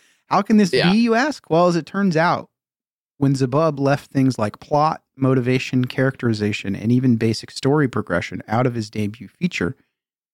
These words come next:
Speaker 1: he was actually doing us all a huge favor, because by the time he got around to making this cringe-worthy feature, he figured he had a pretty solid handle on all those things. So they're all present and accounted for, and it makes everything so much more painful.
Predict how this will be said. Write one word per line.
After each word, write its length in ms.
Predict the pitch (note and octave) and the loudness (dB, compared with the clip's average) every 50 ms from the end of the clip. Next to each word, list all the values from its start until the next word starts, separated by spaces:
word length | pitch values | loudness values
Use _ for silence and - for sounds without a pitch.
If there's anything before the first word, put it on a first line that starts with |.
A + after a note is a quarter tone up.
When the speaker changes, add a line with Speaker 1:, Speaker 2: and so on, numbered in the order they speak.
| _ - | _ -2
Speaker 1:
he 60 | C3+ | 0
was 120 | C3 B2+ C#3+ | 0 2 2
actually 380 | D3 G3+ - - - E3 D3+ | 0 -2 -2 -2 -2 0 0
doing 340 | A2+ - C#3 D3+ D#3+ D3+ D3+ | 0 0 0 0 2 0 0
us 120 | C#3+ - | -2 -2
all 220 | - A2 B2 B2+ C3 | -2 -2 0 0 0
a 40 | A#2+ | 0
huge 220 | B2 B2+ B2 A#2+ | 0 0 0 0
favor, 340 | - - A#2+ C3 A#2+ - - - | -2 -2 -2 -2 -2 -4 -8 -14
because 280 | - - - A#2 A#2+ B2 | -18 -14 -8 -8 -6 -4
by 120 | A2+ A2+ | -4 -2
the 120 | A#2+ A#2+ | -2 -2
time 260 | - - D3 D#3+ E3+ F3+ | -2 0 0 0 0 0
he 60 | E3+ | 0
got 160 | D#3 D3 C#3+ | 0 0 2
around 240 | C#3 C3+ C3+ C3+ C3+ | 2 2 2 2 0
to 60 | B2 | 0
making 300 | A#2+ A#2+ A#2 - C3+ B2 | 0 -2 -2 0 0 0
this 220 | A2 G#2+ - - | 0 -2 -4 -6
cringe-worthy 800 | - _ _ - D3 D#3 E3 D#3+ C#3+ C3 B2 C3 C3+ C3+ C3 B2+ | -14 _ _ 0 0 2 2 2 0 0 0 2 2 2 0 -2
feature, 540 | A#2 - - B2+ B2+ B2 - - F2+ - - _ _ _ _ _ _ _ _ _ _ _ _ _ _ - | -4 -6 -4 -4 -4 -4 -4 -6 -8 -8 -10 _ _ _ _ _ _ _ _ _ _ _ _ _ _ -12
he 60 | C3 | -6
figured 340 | - - F3 F#3+ A3+ A3 G3+ | -2 0 0 2 2 2 2
he 80 | F3+ | 4
had 160 | D#3+ D#3+ D#3 | 2 2 0
a 40 | C#3+ B2 | -2 -2
pretty 260 | - - F3+ G#3 G3 | -2 -2 0 0 0
solid 380 | - - E3+ D#3 D#3 D3+ C#3 | -2 0 0 2 2 2 2
handle 340 | B2+ C3+ B2+ C3 C3 A#2 G2 | 2 2 2 2 2 0 -2
on 100 | F#2 D#2+ | -4 -4
all 120 | D#2 D#2+ - - | -6 -10 -12 -14
those 140 | E2+ - _ _ | -18 -20 _ _
things. 140 | _ _ _ _ - | _ _ _ _ -4
So 60 | A2+ | -2
they're 180 | A#2 B2 B2 - | 0 0 2 2
all 200 | B2+ C#3+ D#3 D#3+ | 2 2 0 0
present 420 | - - E3 D#3 D#3 D3+ D#3+ C3 | -2 0 0 2 2 2 0 0
and 100 | C3 A#2+ | 0 -2
accounted 380 | A#2 - - C#3+ D3+ D3+ B2+ G#2+ | -2 -2 -4 -4 -2 -2 -2 -4
for, 300 | - - F#2+ F2+ G2+ A#2+ _ _ _ _ _ _ _ _ _ _ _ - | -6 -8 -6 -6 -6 -6 _ _ _ _ _ _ _ _ _ _ _ -2
and 80 | B2 | 0
it 60 | A#2+ B2+ | 2 4
makes 220 | C3 C3+ - - | 4 2 2 0
everything 340 | C3+ C3+ C#3+ D3 - C#3 B2+ | -2 0 0 0 2 2 0
so 460 | A#2+ - - - D3 D3 D3 D3 C#3+ | 0 -2 -4 -2 0 2 2 2 2
much 260 | C#3 C3+ C3 B2+ - - | 2 2 0 0 -2 -2
more 200 | B2+ B2 B2 A#2 | 0 0 0 0
painful. 520 | - - B2+ B2+ B2 - - - F2+ | -2 -2 0 0 0 -2 -6 -14 -18